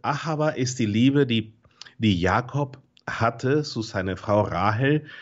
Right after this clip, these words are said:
weshalb die sieben Tage, äh, oder die sieben Jahre, <laughs> Verzeihung, die sieben Jahre Arbeit, die er für Rahel, ähm, leisten musste, ihm wie sieben Tage vorgekommen sind.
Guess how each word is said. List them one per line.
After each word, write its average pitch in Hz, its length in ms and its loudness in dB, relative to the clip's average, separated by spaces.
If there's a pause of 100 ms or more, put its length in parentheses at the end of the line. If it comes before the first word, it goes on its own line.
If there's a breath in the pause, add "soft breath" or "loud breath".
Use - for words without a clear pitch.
(280 loud breath)
weshalb 107 640 0 (420 loud breath)
die 123 420 -2 (1300)
sieben 123 520 2
Tage, 90 680 0
äh, 104 120 2
oder 104 220 2
die 95 120 0
sieben 117 320 2
Jahre, 107 640 0 (140)
<laughs> - 160 -20
Verzeihung, 104 480 -4
die 101 80 0
sieben 123 380 4
Jahre 101 460 2
Arbeit, 127 520 0
die 101 120 -8
er 123 180 0
für 107 240 -4
Rahel, 120 460 0 (460 loud breath)
ähm, 107 340 0 (200)
leisten 117 600 -2
musste, 92 460 0
ihm 131 360 2
wie 147 140 2
sieben 165 360 2
Tage 160 280 2
vorgekommen - 580 -6
sind. - 340 -14